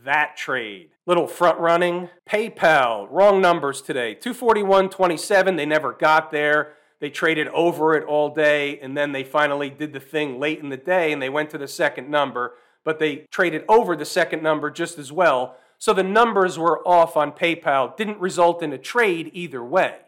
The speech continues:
Would have been a nice trade here, but they missed it by a pinch, and that was it. S P C E, Virgin Galactic,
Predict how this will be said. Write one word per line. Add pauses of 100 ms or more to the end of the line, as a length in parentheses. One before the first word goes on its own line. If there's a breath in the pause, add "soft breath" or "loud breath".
(120)
Would
have
been
a
nice
trade
here,
but
they
missed
it
by
a
pinch,
and
that
was
it. (260)
S
P
C
E,
Virgin
Galactic,